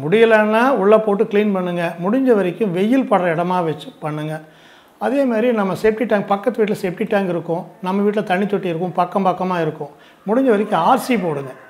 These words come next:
ஆர் சினா சைடு ஆர் சி போட்டுருங்க. வேற தண்ணி எதுவும் நம்ம தட்டி, தண்ணி தொட்டிக்குள்ள கலந்துராம இருக்கிறதுக்கு முடிஞ்ச வரைக்கும் தள்ளி போடுங்க. இதெல்லாம் பாருங்க. அப்ப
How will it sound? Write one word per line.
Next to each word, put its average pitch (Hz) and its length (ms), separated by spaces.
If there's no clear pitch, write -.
ஆர் 190 180
சினா 175 240
சைடு 226 240
ஆர் 220 100
சி 214 140
போட்டுருங்க. 156 440
வேற 208 340
தண்ணி 220 320
எதுவும் 220 280
நம்ம 170 200
தட்டி, 160 380
தண்ணி 196 200
தொட்டிக்குள்ள 175 460
கலந்துராம 196 600
இருக்கிறதுக்கு 151 400
முடிஞ்ச 240 220
வரைக்கும் 180 280
தள்ளி 185 240
போடுங்க. 139 440
இதெல்லாம் 170 680
பாருங்க. 147 380
அப்ப 180 380